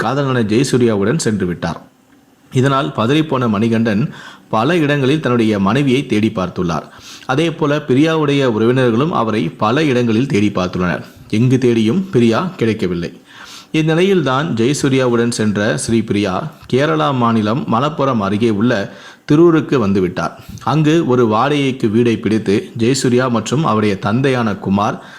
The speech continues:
தாயாரான உஷா மற்றும் அவருடைய காதலியான பிரியா அனைவருமே, அ, மற்றும் அந்த குழந்தை என அனைவருமே அந்த வீட்டில் தங்கி வந்துள்ளனர். அதே பகுதியில்தான் பிரியாவுடைய உறவினரான சிலம்பரசன் என்பவரும்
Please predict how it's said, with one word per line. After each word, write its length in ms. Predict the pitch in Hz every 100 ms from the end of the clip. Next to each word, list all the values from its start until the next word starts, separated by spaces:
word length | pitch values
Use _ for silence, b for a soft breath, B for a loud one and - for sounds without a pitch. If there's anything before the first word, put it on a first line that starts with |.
| B -
தாயாரான 540 | 113 139 139 120 104
உஷா 480 | 98 101 107 120 -
மற்றும் 360 | 113 110 135
அவருடைய 340 | 160 110 107 95
காதலியான 520 | 104 123 127 113 101
பிரியா 380 | 101 101 104 -
அனைவருமே, 720 | 113 147 139 123 110 113 190 B B B
அ, 80 | 123
மற்றும் 340 | 123 120 175 170
அந்த 240 | 117 110
குழந்தை 320 | - 139 139
என 240 | 113 110 -
அனைவருமே 600 | 98 131 151 117 113 156
அந்த 240 | 113 104
வீட்டில் 340 | 113 117 127
தங்கி 240 | 120 107 107
வந்துள்ளனர். 460 | 95 92 87 85 - - _ _ _ _ - - -
அதே 360 | 113 120 180 185
பகுதியில்தான் 720 | 131 131 120 120 101 107 165 -
பிரியாவுடைய 720 | 127 165 170 147 123 110 113
உறவினரான 720 | 104 107 131 143 123 107 95 - 135
சிலம்பரசன் 520 | 127 156 151 143 127
என்பவரும் 640 | 104 104 113 120 143 101